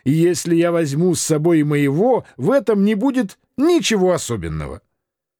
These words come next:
Слова Санчо рассмешили и позабавили герцогиню.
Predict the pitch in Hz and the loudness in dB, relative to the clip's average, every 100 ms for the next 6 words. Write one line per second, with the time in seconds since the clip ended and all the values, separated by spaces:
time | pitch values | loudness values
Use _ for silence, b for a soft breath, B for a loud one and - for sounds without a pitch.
0 | _ _ _ _ _ _ - 147 160 160 | _ _ _ _ _ _ -4 -2 0 -2
1 | - 202 190 - 165 170 - 160 165 - | 0 0 0 0 0 0 -2 -2 -2 -2
2 | - 233 233 214 220 202 190 175 143 147 | 0 0 2 0 -2 -2 0 0 0 0
3 | 131 143 160 147 139 131 120 117 - 110 | 0 -2 0 0 0 0 -2 -2 -4 -4
4 | 90 90 85 73 87 | -2 -2 -2 -6 -12